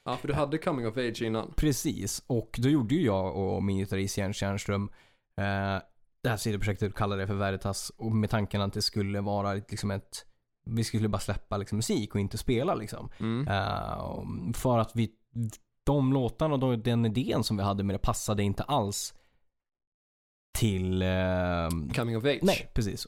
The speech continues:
Speaker 2: Och därav
Speaker 1: Mm.
Speaker 2: liksom, ja men då gör vi ett, ett sidoprojekt som
Speaker 1: Mm.
Speaker 2: det faktiskt passar till liksom, för då är ju ramarna liksom
Speaker 1: Annorlunda.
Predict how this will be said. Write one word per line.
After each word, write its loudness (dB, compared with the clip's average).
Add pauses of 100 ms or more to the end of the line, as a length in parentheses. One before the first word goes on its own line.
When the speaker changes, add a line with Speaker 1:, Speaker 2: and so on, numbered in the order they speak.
Speaker 2:
Och 2
därav 6
Speaker 1:
Mm. 0
Speaker 2:
liksom, -2
ja 2
men 2 (140)
då 0
gör 2
vi 2
ett, -4
ett -2
sidoprojekt -2
som 0
Speaker 1:
Mm. 0
Speaker 2:
det 0
faktiskt -2
passar 0
till 0
liksom, -4
för 0
då 4
är 4
ju 4
ramarna 2 (380)
liksom 2
Speaker 1:
Annorlunda. 4